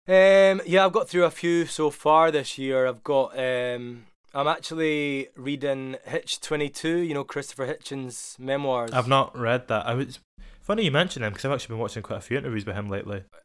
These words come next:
Speaker 1: Absolutely, like, just, I love him so much, eh? Like, I just, I reread, uh, God Is Not Great, um, a couple of months ago.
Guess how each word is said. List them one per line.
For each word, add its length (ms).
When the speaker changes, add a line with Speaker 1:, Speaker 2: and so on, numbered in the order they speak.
Speaker 1:
Absolutely, 580
like, 140
just, 320
I 80
love 680
him 220
so 220
much, 420
eh? 240
Like, 240
I 80
just, 480
I 60
reread, 560
uh, 200
God 260
Is 80
Not 140
Great, 340
um, 580
a 20
couple 240
of 40
months 200
ago. 360